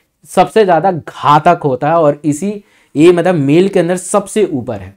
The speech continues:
फीमेल के अंदर ब्रेस्ट है तो मेल के अंदर प्रोस्टेट है। तो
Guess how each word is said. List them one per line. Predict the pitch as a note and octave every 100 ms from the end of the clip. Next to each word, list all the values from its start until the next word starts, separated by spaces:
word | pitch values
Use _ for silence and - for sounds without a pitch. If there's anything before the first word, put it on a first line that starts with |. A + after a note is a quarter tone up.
| _ _ _ _ -
फीमेल | E3+ F#3 G3
के |
अंदर | G3+ G3 F#3
ब्रेस्ट | C#3+ E3+ G3+ G3
है | A#3 - _ _ _ -
तो | G#3+
मेल | B3 E3 E3
के | E3
अंदर | D3 A3+
प्रोस्टेट | A#3 D#3 B2+ - G#2 F#2
है। | G#2+ - _ - _
तो | G#3+